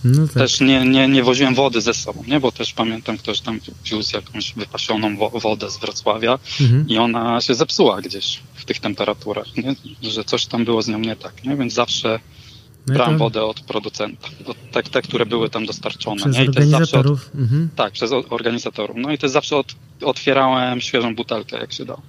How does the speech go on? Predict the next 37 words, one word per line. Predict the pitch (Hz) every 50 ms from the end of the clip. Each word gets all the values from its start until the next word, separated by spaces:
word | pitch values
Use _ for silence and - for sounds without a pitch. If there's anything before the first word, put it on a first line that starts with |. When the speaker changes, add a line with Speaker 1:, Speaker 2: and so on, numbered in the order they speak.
| - - - - - - - - -
Speaker 1:
Mhm. | 131 117 110 120 120 120 - - - - - - -
Speaker 2:
I | 156 -
to | - - 104
też | - - 98 95 -
był | - 113 110 107
taki | - - 95 - - - 107
mój. | 107 104 98 98 - - - - - -
Speaker 1:
No | 135 156 170
Speaker 2:
No, | 165 151 202
ale | 160 160
Speaker 1:
widzicie. | -
Speaker 2:
tu | -
jestem | 190 - - 185 170 - - - - - - - - - - -
ciekaw, | - 175 175 127 120 170 165 - - -
co | - - 160
będzie, | 147 151 151 151 151 139 139 147 147 147 143 143 139
jaka | 139 143 135 - - -
kreatywność, | - - 147 120 107 - 147 143 131 131 135 135 135 135 - - - - - - - - - - - - - - - - - - - - - - - -
e, | 123 120 120 120 123 123 123 123 123
będzie | 120 113 120 120 123 117 127 117
wśród | - - - 123 120 - - - - - - - -
tego | 123 117 120 113 113 120 117 120 -
ogra-, | 113 110 123 127 127 123 123 - - -
no, | 131 123 107 - - - - - - - - - - - - - - - -
jakby | 127 113 113
z | -
tym | - 123 120
ograniczeniem | 117 123 123 123 117 - - 135 127 123 123 120 120 117 117 113
dozy, | - - 135 113 - - - -
nie? | 113 123 151 151
Czy | 131 120 113
Speaker 1:
Mhm. | 117
Speaker 2:
będą | 120 110 107 110
jakieś | 107 104 98 - 117 107
dzikie | 104 104 117 - - 117
metody | 107 107 101 - 101 104 101 - 101
takie, | 90 - - - - - - 104 95